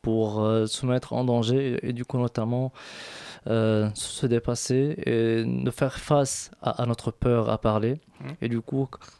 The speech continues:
Speaker 1: quand le bégaiement, il y a deux, il y a deux choses. La partie, euh, ph-, ph-, physiologique, la mus-, enfin, les muscles, euh, se dé-, enfin, la tension, mais aussi il y a la partie psychologique, c'est comme l'iceberg. Et du coup, j'ai décidé de faire face,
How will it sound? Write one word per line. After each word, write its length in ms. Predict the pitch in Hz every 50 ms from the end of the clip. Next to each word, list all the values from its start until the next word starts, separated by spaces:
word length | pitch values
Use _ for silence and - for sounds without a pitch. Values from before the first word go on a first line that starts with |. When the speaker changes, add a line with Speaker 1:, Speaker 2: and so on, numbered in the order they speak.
| _ _ _
Speaker 1:
quand 140 | - 139 131
le 120 | 120 120
bégaiement, 340 | 117 127 113 131 135 143 139
il 60 | 127
y 40 | 123
a 40 | 117
deux, 380 | 120 123 131 135 135 131 123
il 320 | 120 117 - _ - - -
y 40 | 127
a 20 |
deux 120 | 120 127
choses. 380 | 127 - - - 123 113 104 - 110 110 - -
La 80 | 120
partie, 680 | - - 120 113 110 - - 135 135 131 123 117 117
euh, 220 | 110 110 107 107 107
ph-, 280 | 104 110 107 120 127 131
ph-, 60 | 143 -
physiologique, 600 | - 135 117 110 123 117 117 117 117 131 - -
la 80 | - -
mus-, 400 | 120 117 113 - - - - -
enfin, 140 | - - 113
les 120 | 113 117 113
muscles, 560 | 117 120 120 127 135 139 131 - - - 120 117 110 104 104
euh, 320 | 107 107 107 107 104 104 104 117
se 280 | - - - - 127
dé-, 200 | 113 110 110 107 - _ _ - -
enfin, 200 | - 117 - - - - - - - - - - _ _ - 143 - -
la 100 | 127 117
tension, 540 | - 117 110 110 107 - - 127 131 143
mais 140 | 147 147 143
aussi 300 | 120 117 113 - - 131
il 20 | 127
y 60 | 123
a 40 | 117
la 100 | 110 110
partie 320 | - 113 110 110 - -
psychologique, 640 | - - - - - 120 117 113 104 113 127 - - -
c'est 240 | - - - -
comme 180 | - 139 127 117
l'iceberg. 540 | 117 113 110 - - 120 120 131 135 139 - - - - - - - - - -
Et 40 | 117
du 80 | 127
coup, 140 | 131 - 131
j'ai 100 | 120 123
décidé 480 | 120 135 135 - - 123 123 127 135 135
de 440 | 127 123 120 123 127 131 131 131 127
faire 260 | - - 123 117 113
face, 380 | - - 127 120 113 - -